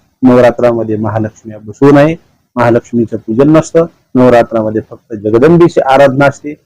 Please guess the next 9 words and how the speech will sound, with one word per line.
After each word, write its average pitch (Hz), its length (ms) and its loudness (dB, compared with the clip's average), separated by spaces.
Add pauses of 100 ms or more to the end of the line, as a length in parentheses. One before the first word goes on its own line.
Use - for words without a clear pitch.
(200)
आणि 123 140 2
जगदंबा 127 420 2
घटी 117 380 0
बसलेली 113 420 0
असते, - 260 -20
त्यामुळे 123 720 -2 (320)
महालक्ष्म्या 135 600 0
बसवणं 127 440 0 (400)
हे 139 80 0